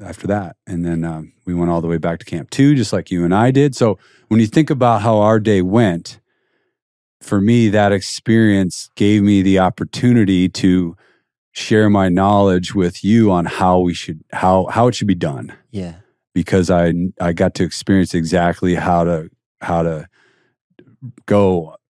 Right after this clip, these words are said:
Speaker 1: the, the, the timings, the hike, and, and as
Speaker 2: Right.
Speaker 1: you learned with all the mountains we've done, like, like, how do we, how are we doing Everest? Like, how are we practicing Everest? And, like, how, how is it supposed to go? Here's the, how fast we have to hike. This is what time we have to leave.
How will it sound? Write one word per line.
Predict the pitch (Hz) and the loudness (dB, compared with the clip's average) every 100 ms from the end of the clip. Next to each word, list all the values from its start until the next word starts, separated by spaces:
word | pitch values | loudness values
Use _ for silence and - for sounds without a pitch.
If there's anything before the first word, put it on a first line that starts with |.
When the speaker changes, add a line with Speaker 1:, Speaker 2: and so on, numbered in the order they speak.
| _ _ _ _ - | _ _ _ _ -4
Speaker 1:
the, | 95 | -2
the, | 101 | 0
the | 90 95 | 0 -2
timings, | - 117 110 95 80 78 - | -2 0 2 2 0 -6 -6
the | 85 | -4
hike, | - 98 82 - | -2 -2 -2 -8
and, | 92 87 | -12 -8
and | 90 98 | -4 0
as | |
Speaker 2:
Right. | 95 | 2
Speaker 1:
you | 101 | 2
learned | 101 95 | 2 0
with | 90 | 0
all | 98 | 2
the | 92 | 2
mountains | 85 82 78 | -2 -6 -8
we've | 78 | -8
done, | 82 80 | -6 -8
like, | 78 76 _ _ _ | -10 -18 _ _ _
like, | 87 80 | -12 -4
how | 98 | 0
do | 113 | 2
we, | 117 107 90 - | 2 0 -4 -6
how | 110 120 | 0 2
are | |
we | 127 110 92 _ _ 92 | 2 0 -4 _ _ -4
doing | 101 101 90 | 0 2 0
Everest? | 82 73 71 - | -4 -8 -12 -12
Like, | 82 - | -14 -8
how | 87 85 | -4 -4
are | |
we | 85 85 | -4 -6
practicing | - 87 80 - - 78 | -4 -4 -4 -10 -12 -12
Everest? | 76 71 71 - 82 | -12 -14 -14 -14 -14
And, | 78 | -12
like, | 78 - | -14 -8
how, | 82 80 - _ _ _ | -6 -8 -10 _ _ _
how | - 92 | -4 -2
is | |
it | 98 | -2
supposed | - 101 | -2 -4
to | - | -2
go? | 110 139 73 _ _ - | 0 0 -2 _ _ -8
Here's | 92 85 | -6 -6
the, | 95 | -10
how | - 90 | -8 -8
fast | - 78 - | -6 -8 -8
we | 82 | -10
have | 80 | -12
to | - 76 | -12 -4
hike. | 127 127 107 | 0 0 -2
This | 85 - | -10 -16
is | - | -18
what | 76 | -14
time | 85 82 | -10 -10
we | |
have | 78 | -10
to | - | -10
leave. | 92 123 123 | -2 0 0